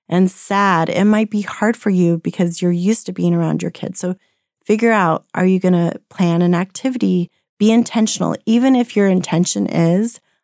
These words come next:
"I'm gonna <laughs> lay in bed and watch Netflix all day long." Just own it and don't be ashamed.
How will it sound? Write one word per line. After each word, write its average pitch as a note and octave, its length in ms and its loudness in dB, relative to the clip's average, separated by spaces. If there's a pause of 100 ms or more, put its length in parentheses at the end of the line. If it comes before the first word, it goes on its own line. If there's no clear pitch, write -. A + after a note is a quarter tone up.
(160)
"I'm G#3 160 4
gonna B3 200 4
<laughs> G#3+ 240 2
lay G#3+ 100 4
in G#3+ 180 2
bed F3+ 360 2
and F#3 200 2
watch F3 260 -2
Netflix G3+ 600 -4 (280)
all E3 180 2
day D#3+ 160 0
long." - 380 -6 (420)
Just B3 220 0 (140)
own F3 240 4
it D#4+ 480 0 (580)
and F#3+ 320 2
don't F#3+ 260 -2
be G#3+ 140 0
ashamed. G3 680 2